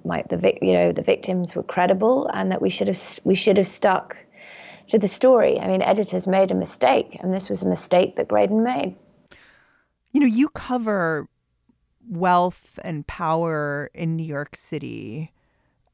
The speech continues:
Speaker 2: I, I'm wondering how covering Jeffrey Epstein changed how you thought about those things, about your beat.
Speaker 1: It, it just, it just made me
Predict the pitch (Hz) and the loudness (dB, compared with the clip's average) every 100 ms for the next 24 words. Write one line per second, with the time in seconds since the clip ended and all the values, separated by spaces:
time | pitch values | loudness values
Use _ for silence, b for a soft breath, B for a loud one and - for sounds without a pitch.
0 | - - - - 370 480 466 370 262 220 | -18 -16 -12 -10 -4 -2 0 0 0 -2
1 | - - 185 202 185 180 170 - - 190 | -10 -14 -2 2 2 2 -2 -6 -4 -2
2 | 196 190 170 165 156 - 185 165 - 147 | 0 -2 -2 -4 -8 -6 -4 -4 -4 -10
3 | - 175 175 - 180 160 156 147 147 - | -6 -6 -6 -10 -8 -6 -8 -8 -12 -16
4 | _ _ _ _ - - - 196 196 185 | _ _ _ _ -14 -10 -4 -2 0 -2
5 | 175 - 156 170 160 151 - 180 170 156 | -4 -10 -8 -6 -6 -8 -8 -2 0 0
6 | 131 - 147 135 - 107 113 - 160 101 | -2 -10 -10 -10 -10 -12 -12 -12 -12 -12
7 | 80 76 - - - - 170 170 160 143 | -12 -14 -14 -16 -16 -6 -2 -2 -4 -6
8 | 185 160 - - _ _ _ _ _ _ | -10 -12 -16 -20 _ _ _ _ _ _
9 | _ _ _ - 320 370 - _ _ - | _ _ _ -4 -2 -2 -4 _ _ -4
10 | 262 370 381 - - _ _ _ _ _ | -4 -2 -6 -8 -20 _ _ _ _ _
11 | _ _ _ _ _ _ _ 294 311 339 | _ _ _ _ _ _ _ -4 -2 -2
12 | 269 254 254 226 220 214 233 208 202 185 | 2 6 6 6 4 2 2 0 -2 -6